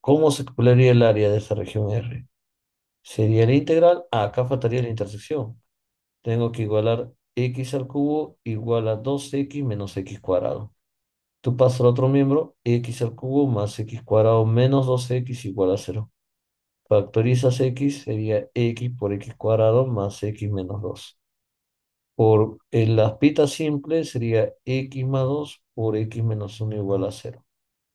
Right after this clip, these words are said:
Cor-, se corta en cero, que justamente ya es el origen, se corta en menos dos, sería más abajo, y se corta en uno, que es el que me interesa. ¿Por qué me interesa esa región y no la de, de acá? Porque acá dice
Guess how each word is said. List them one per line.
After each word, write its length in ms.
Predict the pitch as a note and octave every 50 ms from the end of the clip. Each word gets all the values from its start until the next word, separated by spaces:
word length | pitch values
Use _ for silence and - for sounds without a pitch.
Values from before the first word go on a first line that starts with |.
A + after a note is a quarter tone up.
| _ _ _ _ _ _ _ _ _
Cor-, 340 | - - C#3 C3+ B2+ C3 -
se 220 | - - - C3 A#2+
corta 380 | - D#3+ E3+ E3+ E3+ E3+ E3
en 140 | D3+ C#3+ C#3
cero, 440 | C3+ - - F3 F3+ F3 F3+ F3 F3
que 140 | - A2 G#2
justamente 680 | A2 - - B2 B2+ B2 - - A2 A#2 A#2 A#2 A2+ A#2
ya 60 | A2
es 120 | A2 A2 -
el 100 | A2 A2+
origen, 480 | A#2+ B2 B2+ B2 B2 C#3 D3 D#3 - _
se 260 | _ - - A#2 G#2
corta 320 | A2 - C#3+ C#3+ C#3+ - D3
en 80 | D3
menos 260 | D3+ D#3 D3+ D#3 D#3+ D#3+
dos, 260 | E3+ F3+ F3 - -
sería 280 | - A#2 A#2 A#2 A#2+
más 260 | A#2 A#2+ B2 B2 B2 -
abajo, 420 | C3+ C#3+ C#3+ C#3 - - E3 D#3+
y 100 | - C#3
se 200 | C3+ - B2 A#2+
corta 300 | - C#3 C#3+ C#3 C#3 C3+
en 100 | C3+ C#3+
uno, 240 | D3+ D#3 D#3 D3+ C#3+
que 100 | - C3
es 120 | B2 B2
el 80 | A#2+ -
que 120 | - C3+
me 100 | A#2 A2
interesa. 440 | G#2+ A2 A2 G2 G2+ G#2+ - - - - _ _ _ _ _ _ _ _ _ _ _ _ _ _ _ _ _ _
¿Por 160 | - F3+ F3
qué 100 | F3+ B3+
me 100 | B3+ C4
interesa 360 | B3+ A#3+ A#3 G#3+ G#3+ G3 G3 G3+
esa 140 | F#3+ -
región 500 | F#3+ E3+ D#3 C#3 C#3+ F#3 F#3+ G3 F#3+ - _
y 140 | - C#3 C3
no 160 | C#3 D#3 E3
la 160 | E3 D#3+ D3+
de, 300 | C#3 C3 B2 A#2 A2 A2
de 200 | G#2+ G#2 A2+ A2
acá? 260 | A2+ A2+ - D#3+ D3+ -
Porque 220 | A#2 A2 - -
acá 140 | G#2+ - C#3+
dice 440 | C#3+ C#3+ C#3+ C#3 C#3+ D#3 D#3+ D#3+ -